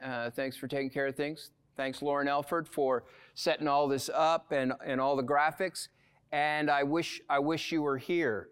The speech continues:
The last time I was here was, uh, the building over there, and, uh, I do remember it well. I think the first time I was here was actually during the time of the Cantillons, <laughs> right?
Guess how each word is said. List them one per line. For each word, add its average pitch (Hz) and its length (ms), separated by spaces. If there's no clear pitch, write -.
The 127 100
last 180 480
time 190 340
I 151 140
was 139 220
here 156 480
was, 131 600
uh, 120 360
the 120 100
building 139 840
over 120 200
there, 156 500
and, 127 480
uh, 123 280
I 120 120
do 143 100
remember 143 440
it - 100
well. 156 420
I 156 80
think 370 200
the 294 60
first 302 220
time 160 180
I 127 40
was 113 120
here 156 120
was 110 120
actually 123 460
during 117 300
the 107 80
time 117 320
of 98 100
the 87 120
Cantillons, 107 1040
<laughs> - 400
right? - 360